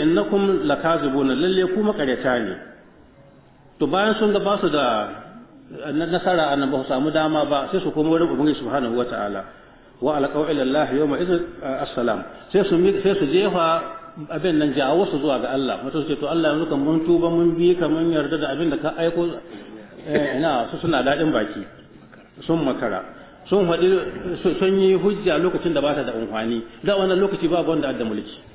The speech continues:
Ba mai iko. "Lamanal mulkul yawm lillahi al-wahidil qahhar." Zaka shi yake da iko a wannan rana, babu wani wurin kamun kafa, shi kuma ba irin sarakunan duniya bane, ba zai ka tafi da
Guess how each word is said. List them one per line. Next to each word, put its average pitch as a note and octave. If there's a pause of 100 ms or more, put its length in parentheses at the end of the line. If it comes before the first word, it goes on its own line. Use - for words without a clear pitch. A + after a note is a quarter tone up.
(560)
Ba D3
mai C3 (100)
iko. B2
"Lamanal C#3+
mulkul C3+
yawm B2 (560)
lillahi A#2+
al-wahidil A#2+
qahhar." A#2 (220)
Zaka D#3
shi E3+
yake F3+
da C3 (320)
iko E3+
a C3+
wannan D3+
rana, E3 (120)
babu D#3+
wani D#3+
wurin D#3
kamun D#3+
kafa, D3+ (380)
shi D#3+
kuma D#3+
ba C#3
irin D#3
sarakunan D3
duniya C#3+
bane, C3
ba B2+
zai D3+
ka D3+
tafi C#3+
da A2+